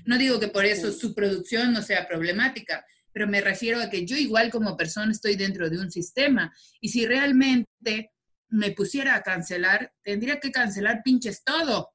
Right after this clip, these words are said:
Speaker 1: porque todo lo que consumimos hasta el día de hoy ha sido creado debajo del patriarcado, debajo del machismo, debajo del capitalismo. Entonces, finalmente, la cultura de la cancelación se volvería algo que, en el fondo, me afectaría también a mí.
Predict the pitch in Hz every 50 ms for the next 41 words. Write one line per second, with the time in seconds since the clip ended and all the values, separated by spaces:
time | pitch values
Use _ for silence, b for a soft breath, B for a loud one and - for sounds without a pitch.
0 | _ _ _ 208 190 208 226 226 - 285 302 302 302 302 294 302 302 302 294 277
1 | - 226 - 208 208 202 190 208 214 240 262 262 277 254 254 220 - 208 196 202
2 | 240 254 262 262 262 269 269 262 262 294 320 - B B B B B 190 202 -
3 | 240 247 247 247 247 294 277 262 247 240 247 254 285 294 233 226 202 185 175 175
4 | - 180 175 165 160 - 151 151 - 156 156 165 - 247 240 247 262 269 262 226
5 | 220 185 165 156 - - _ - 160 151 156 156 156 160 - - 277 285 - 240
6 | 240 247 262 262 B B B B 196 196 196 185 185 196 190 180 175 185 175 170
7 | - 165 214 233 254 285 311 269 233 247 240 240 240 - _ _ _ _ _ _
8 | _ - 220 220 226 247 254 240 - 262 247 247 - 254 226 233 240 240 233 226
9 | 226 226 220 226 240 226 208 185 165 190 175 175 - 214 220 220 214 202 196 190
10 | 175 165 165 185 170 170 165 170 202 220 226 220 233 208 196 185 175 185 190 220
11 | 233 220 190 170 185 196 202 220 226 214 - - 202 202 202 - _ _ _ _
12 | _ _ _ _ _ _ - 190 196 185 175 175 214 214 208 214 208 208 214 208
13 | 208 - - _ _ _ _ _ _ _ _ _ _ _ _ _ _ _ _ 202
14 | 202 190 180 185 190 170 160 190 185 185 214 240 233 - 185 175 185 196 208 208
15 | 190 180 196 220 247 247 202 - -